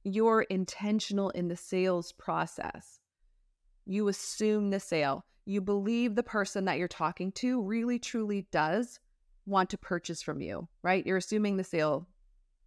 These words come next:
to the nth degree. And that's when more sales close. We used to, we used to do live sales camps all the time. And this is one of the, the beliefs that I love to debunk is that, you know,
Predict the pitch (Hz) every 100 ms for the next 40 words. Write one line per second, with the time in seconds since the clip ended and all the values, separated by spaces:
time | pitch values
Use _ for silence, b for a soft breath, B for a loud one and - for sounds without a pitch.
0 | _ - 165 - 160 151 - 156 247 247
1 | - - _ _ _ _ _ _ _ 202
2 | 208 190 - 196 185 165 - 147 151 -
3 | 156 - - - _ _ _ _ _ _
4 | _ _ _ - 262 349 370 277 - 196
5 | 226 233 208 190 170 160 160 - 156 156
6 | - 127 - 156 147 - - - 156 190
7 | 202 196 180 160 151 139 _ _ - 160
8 | 147 156 156 151 - 147 143 151 147 151
9 | 147 139 135 202 151 156 - 170 160 165
10 | 151 - _ _ _ - 196 175